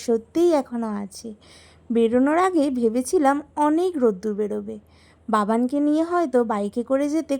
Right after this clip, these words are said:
খুব কষ্ট হবে, কিন্তু বিশ্বাস করো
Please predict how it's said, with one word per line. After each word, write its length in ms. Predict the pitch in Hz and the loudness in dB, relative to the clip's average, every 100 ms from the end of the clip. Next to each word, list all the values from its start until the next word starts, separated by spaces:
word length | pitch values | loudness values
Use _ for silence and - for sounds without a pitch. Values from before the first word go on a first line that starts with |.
| - | -4
খুব 220 | 403 392 - | -2 -2 0
কষ্ট 320 | 262 208 - 214 | -2 -2 -6 -8
হবে, 280 | 208 196 208 _ - - - | -8 -8 -12 _ -20 -20 -4
কিন্তু 360 | 370 359 285 277 220 | 0 0 0 -2 -2
বিশ্বাস 480 | 240 - - 269 - | -2 -2 -4 -4 0
করো 300 | 277 269 | 2 2